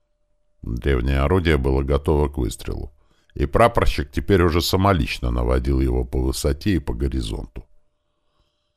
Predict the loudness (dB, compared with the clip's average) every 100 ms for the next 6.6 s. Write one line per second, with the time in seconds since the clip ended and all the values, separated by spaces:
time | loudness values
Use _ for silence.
0 | _ _ _ _ _ _ _ _ _ _
1 | _ _ _ _ 4 4 4 4 4 2
2 | 4 4 4 4 6 6 4 4 2 2
3 | 0 2 2 4 4 2 2 2 2 0
4 | -4 -2 0 0 0 0 -2 0 2 2
5 | 2 2 4 4 2 2 4 4 2 0
6 | 0 0 2 0 -2 -6